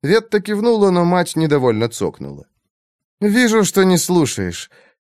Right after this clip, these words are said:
Я говорю, что Марко ещё не старый, а с войны привёз достаточно добычи, чтобы, если не вернуть Ройдам былое богатство, то уж точно поправить дела. Всем этим нужно грамотно распорядиться и жениться.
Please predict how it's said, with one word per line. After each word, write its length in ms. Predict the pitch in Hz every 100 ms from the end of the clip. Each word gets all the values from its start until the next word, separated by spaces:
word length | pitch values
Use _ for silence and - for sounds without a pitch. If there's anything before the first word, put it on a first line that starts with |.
| -
Я 120 | 170
говорю, 320 | 165 170 175
что 220 | 165 - 175
Марко 420 | 175 190 180 165
ещё 280 | 139 - 143
не 140 | 143
старый, 480 | - 175 180 127 110
а 80 | 127
с 120 | -
войны 380 | 139 143 170 196
привёз 400 | - 123 123 110
достаточно 640 | 135 - 151 156 - 156
добычи, 420 | 143 127 143 -
чтобы, 280 | 185 - 147
если 280 | 139 131 139
не 200 | 139 143
вернуть 460 | 135 139 135 196 -
Ройдам 400 | 131 110 110 107
былое 300 | 113 117 110
богатство, 680 | 113 113 156 170 - 156 - _ _
то 120 | 170
уж 140 | 156 -
точно 380 | 139 123 139
поправить 520 | 131 131 120 110 113 107
дела. 420 | 131 147 135 95 _ _ _
Всем 300 | - - 160
этим 300 | 165 165 196
нужно 280 | 196 185 190
грамотно 520 | 170 165 165 165 165
распорядиться 760 | 143 135 - 120 98 95 - 98 - _ -
и 180 | 147 151
жениться. 680 | 117 127 143 151 - -